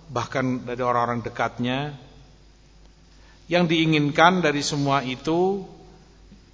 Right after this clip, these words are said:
melatih diri, membiasakan diri untuk sabar dengan kesendirian, wahdah. Karena keumuman orang nggak sabar, pinginnya,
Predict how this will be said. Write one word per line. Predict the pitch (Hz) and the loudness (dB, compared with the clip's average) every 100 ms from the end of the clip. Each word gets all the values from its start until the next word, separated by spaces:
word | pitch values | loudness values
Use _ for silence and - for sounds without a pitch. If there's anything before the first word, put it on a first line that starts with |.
| - | -18
melatih | 160 165 175 185 190 196 196 202 151 131 | -10 -4 2 6 8 8 8 4 4 2
diri, | 156 143 156 165 143 120 110 - - - - - - | 0 2 0 0 -2 -6 -10 -14 -20 -20 -20 -20 -14
membiasakan | - 151 151 147 143 151 135 147 143 | -4 2 4 6 6 4 4 2 2
diri | 131 139 180 | 2 0 0
untuk | 180 170 170 - | 0 0 0 0
sabar | - 180 160 127 - 156 185 156 | 2 6 6 4 6 6 6 2
dengan | 143 143 170 175 - - | 0 2 0 0 -8 -4
kesendirian, | 165 - 156 143 147 175 139 120 110 107 - - - - - - - - - | -2 0 0 0 0 4 4 2 -4 -12 -18 -20 -20 -20 -20 -20 -20 -20 -8
wahdah. | 147 - - 127 - - - - - - - - - - - - - - - - - - - | -6 -2 0 0 0 -16 -20 -20 -20 -20 -20 -20 -20 -20 -20 -20 -20 -20 -20 -20 -20 -20 -20
Karena | - 165 202 | -12 -6 -4
keumuman | 202 190 185 180 175 | 0 2 4 6 4
orang | 160 160 220 | 6 6 6
nggak | 220 | 2
sabar, | 175 254 190 160 156 | 6 6 8 6 6
pinginnya, | 170 175 165 156 185 208 208 | 2 2 2 0 2 0 -2